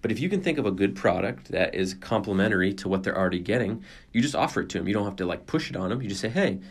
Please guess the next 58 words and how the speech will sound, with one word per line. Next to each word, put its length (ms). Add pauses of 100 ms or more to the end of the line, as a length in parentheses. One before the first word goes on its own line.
(260)
listen, 260
we 80
also 240
have 140
this. 200
It 60
goes 220
great 200
with 300 (120)
X, 240
goes 180
great 240
with 100
Y. 400 (240)
Uh, 160
if 80
you're 120
interested, 460 (140)
we 100
can 120
give 140
you 280
a 60
discount, 600
you 100
know, 240
a 120
one-time 320
discount 380
since 160
you're 100
already 160
buying 260
this 140
other 140
product. 420 (300)
You 80
know, 180 (120)
if 120
you 60
want 140
it, 20
great. 260
If 80
not, 300
no 80
worries." 280 (520)
Um, 480 (100)
I 160
added 280
that. 160
So 100
what 80
I 140
did 280
was 220
we 120
had 440